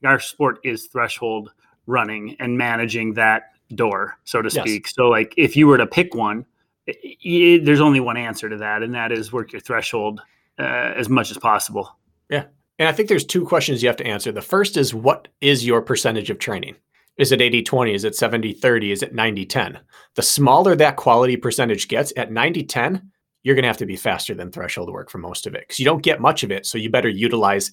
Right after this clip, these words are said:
Speaker 2: every second you got. But the bigger your chunk gets, the more I would fill it with threshold work because it's the least dangerous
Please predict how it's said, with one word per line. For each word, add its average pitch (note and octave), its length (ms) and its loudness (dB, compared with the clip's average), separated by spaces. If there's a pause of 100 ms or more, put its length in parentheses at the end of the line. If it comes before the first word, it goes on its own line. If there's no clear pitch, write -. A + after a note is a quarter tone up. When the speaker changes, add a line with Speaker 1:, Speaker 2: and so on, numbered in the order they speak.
Speaker 2:
every A2+ 280 0
second - 400 -2
you F#2+ 120 -14
got. F#2+ 280 -4 (400)
But - 120 -10
the A3+ 80 -4
bigger A#3 600 0 (320)
your C#3+ 200 4
chunk D3+ 400 -2
gets, D#3+ 520 -2 (400)
the D#3+ 100 4
more D3 240 6
I D3 80 6
would B2 140 4
fill B2+ 240 4
it B2+ 100 2
with A2+ 200 -2 (140)
threshold A#2+ 600 0
work G2 300 -6
because G#2 260 -8
it's - 260 -4 (360)
the A2+ 100 -2
least A2+ 500 -4
dangerous C#3 680 -4